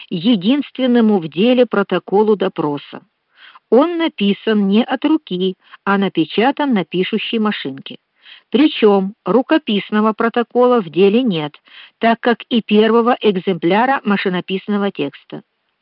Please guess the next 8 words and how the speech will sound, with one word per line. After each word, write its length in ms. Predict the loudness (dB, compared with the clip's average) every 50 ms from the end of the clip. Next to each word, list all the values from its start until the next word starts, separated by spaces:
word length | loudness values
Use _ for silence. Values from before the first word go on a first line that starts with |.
| _ _ _
В 100 | -20 -10
деле 300 | -2 2 4 4 4 2
подшита 520 | 0 -2 -4 -4 -2 -2 -2 -2 0 -2
третья 540 | -2 0 0 2 2 2 0 0 -4 -6 -6 -6 -12 -20 -18 -6
или 240 | -2 0 2 2 2
четвёртая 800 | 0 -2 -4 -4 -4 0 2 4 4 4 2 0 0 -2 -2 -2
копия 440 | 0 2 2 2 2 2 2 0 0
протокола. 720 | 0 -4 -4 -4 -4 -6 -6 -6 -6 -6 -6 -6 -8 -12